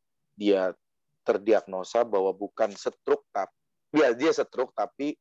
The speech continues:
karena darahnya yang kurang, kurang darah. Jadi, eh, kalau saya ditanyain,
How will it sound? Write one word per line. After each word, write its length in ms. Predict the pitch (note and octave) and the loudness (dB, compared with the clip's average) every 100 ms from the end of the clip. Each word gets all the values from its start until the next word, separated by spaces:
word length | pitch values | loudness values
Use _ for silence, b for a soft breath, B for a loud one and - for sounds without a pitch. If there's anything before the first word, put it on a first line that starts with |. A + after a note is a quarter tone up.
| _ B B B B _ | _ B B B B _
karena 360 | - A2+ A#2+ A#2 | 0 2 4 4
darahnya 560 | A2+ G#2+ G#2+ G#2 - C#3 | 4 4 0 -2 0 0
yang 360 | B2 A2 G#2+ _ _ | 2 -2 -6 _ _
kurang, 400 | - A2+ G2 F2+ | -8 -6 -6 -8
kurang 280 | G2 G#2 G2+ | -4 -2 0
darah. 280 | G2 D#2+ E2+ - - _ _ _ _ _ _ - | 0 -2 -6 -14 -20 _ _ _ _ _ _ -4
Jadi, 240 | F#2 A#2 | 2 2
eh, 360 | - _ G#2 G2+ | 0 _ 0 2
kalau 160 | G2+ G2+ | 4 2
saya 240 | G2 G#2 | 2 0
ditanyain, 560 | G2+ G2 F#2 G2 G#2 | 0 -6 -4 -6 -6